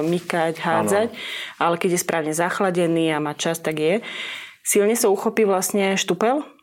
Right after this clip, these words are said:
Speaker 1: a točí sa fľašou, e, buď proti, alebo, e, v rámci hodinových ručičiek.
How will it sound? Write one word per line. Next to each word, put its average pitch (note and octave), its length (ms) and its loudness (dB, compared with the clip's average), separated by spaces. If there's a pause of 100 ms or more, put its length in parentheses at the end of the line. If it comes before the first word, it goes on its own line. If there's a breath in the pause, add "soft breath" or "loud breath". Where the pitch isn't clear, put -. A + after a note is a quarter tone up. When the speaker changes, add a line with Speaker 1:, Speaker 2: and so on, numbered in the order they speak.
(280)
Speaker 1:
a E3 100 -4
točí G3+ 300 0
sa A3+ 160 2
fľašou, F#3+ 600 0
e, - 60 -4 (760)
buď F3+ 200 2
proti, E3+ 400 0
alebo, E3 800 2 (120)
e, - 120 -4
v D#3+ 160 2
rámci D#3+ 320 -2
hodinových E3+ 460 -2
ručičiek. D3+ 260 0